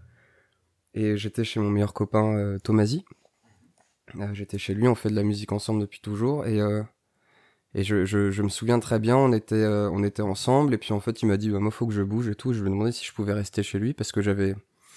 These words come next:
envie de faire une chanson. Il m'a dit, pas de problème.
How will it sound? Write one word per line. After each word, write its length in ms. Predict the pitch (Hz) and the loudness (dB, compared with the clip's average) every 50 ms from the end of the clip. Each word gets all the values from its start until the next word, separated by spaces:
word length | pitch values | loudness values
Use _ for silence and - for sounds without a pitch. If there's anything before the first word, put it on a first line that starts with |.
| - - - _ _ - | -20 -20 -20 _ _ -4
envie 180 | 101 101 104 | -2 -2 -2
de 60 | 107 - | -2 -4
faire 140 | - 104 | -4 -2
une 120 | 101 98 95 | -2 -2 -4
chanson. 400 | - 95 98 - - - 139 147 _ _ _ _ _ _ _ _ _ _ _ _ - | -4 -6 -6 -6 -4 -6 -6 -6 _ _ _ _ _ _ _ _ _ _ _ _ -4
Il 80 | - 104 | -2 0
m'a 120 | 98 95 | 0 0
dit, 120 | 98 101 104 | 0 -2 -4
pas 120 | - 98 | -6 -6
de 60 | 95 | -6
problème. 460 | - - - 95 95 95 98 127 151 | -6 -6 -4 -4 -2 -2 -4 -4 -6